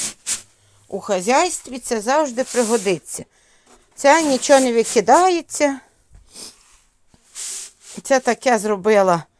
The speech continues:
на муку. Так, ще черпак усипати для тих великих.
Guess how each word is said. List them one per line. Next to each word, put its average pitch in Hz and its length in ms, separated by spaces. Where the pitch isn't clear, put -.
на 233 160
муку. 233 680
Так, 190 260
ще - 280
черпак - 560
усипати 269 640
для 240 200
тих - 280
великих. 240 640